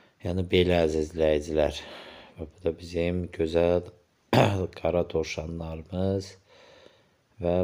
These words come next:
boz dovşanlardır. Həmçinin də dişi ağ dovşanlardır.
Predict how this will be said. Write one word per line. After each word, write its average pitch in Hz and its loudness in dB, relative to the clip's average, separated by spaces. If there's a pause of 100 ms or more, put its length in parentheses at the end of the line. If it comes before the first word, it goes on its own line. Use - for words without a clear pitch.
(140)
boz 87 0
dovşanlardır. 80 -10 (460)
Həmçinin 85 -6
də 90 2 (380)
dişi 92 -4
ağ 85 -2
dovşanlardır. 80 -14